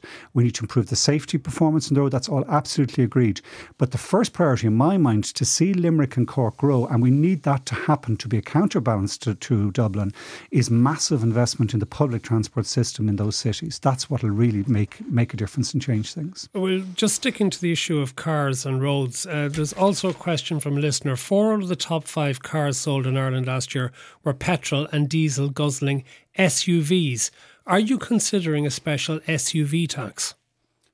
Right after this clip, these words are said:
Speaker 1: Well, we've changed. In the last three years in this government, there was a significant change. Both the vehicle registration tax, the V R T, uh, and the motor tax were all changed very significantly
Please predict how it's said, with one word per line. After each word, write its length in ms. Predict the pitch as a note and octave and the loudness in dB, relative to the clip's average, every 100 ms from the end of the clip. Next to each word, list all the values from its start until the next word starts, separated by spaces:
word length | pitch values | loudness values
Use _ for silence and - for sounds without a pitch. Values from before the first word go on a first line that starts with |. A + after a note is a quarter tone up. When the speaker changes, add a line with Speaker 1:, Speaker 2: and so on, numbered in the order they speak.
| _ _ | _ _
Speaker 1:
Well, 80 | G3+ | 2
we've 180 | G3+ - | 2 0
changed. 560 | - A#3+ C4+ D#3 - | 2 4 4 2 0
In 40 | D3+ | 0
the 100 | E3 | 2
last 180 | A3+ - | 0 -2
three 160 | F#3 | 2
years 180 | D3+ A2+ | 2 4
in 80 | C3 | 2
this 200 | E3 - | 2 0
government, 540 | D3 A#2+ A#2 G2+ - - | 0 2 2 0 -4 0
there 140 | C3 | 2
was 200 | E3 G#3 | 4 2
a 40 | |
significant 600 | D#3+ D3+ A#2 A#2+ - A#2 | 0 0 0 0 -2 -4
change. 480 | - B2 G#2 G2+ - - | -2 0 2 0 0 2
Both 320 | C#3+ C3+ - | 2 0 -2
the 180 | B2+ C3+ | 0 0
vehicle 460 | A2+ D3 C3 C3 | 0 0 2 2
registration 640 | A#2 B2 - D#3+ F#3+ - F3+ | 2 0 0 2 2 2 0
tax, 240 | D#3+ D3 | 0 -2
the 120 | - | -4
V 120 | G2+ A2 | 0 0
R 100 | G#2+ | 0
T, 400 | - E3 F#3 C#3+ - - - - | 2 2 2 0 -8 -20 -20 -8
uh, 60 | F3 | 0
and 320 | B2 C3 B2 | 2 4 4
the 80 | A2 | 4
motor 300 | B2+ D#3+ C#3+ | 4 2 0
tax 440 | - D3 - - B3+ | 0 0 0 -6 0
were 180 | C#3 C#3 | 2 2
all 180 | F#3+ | 2
changed 640 | F#3+ - D#3 C3+ A2 - D3+ | -2 2 4 4 2 -2 0
very 200 | F3 A3 | 2 2
significantly 1000 | - C3 D3+ - D#3 C#3+ - B2 G2+ | 2 4 2 2 -2 -2 0 0 0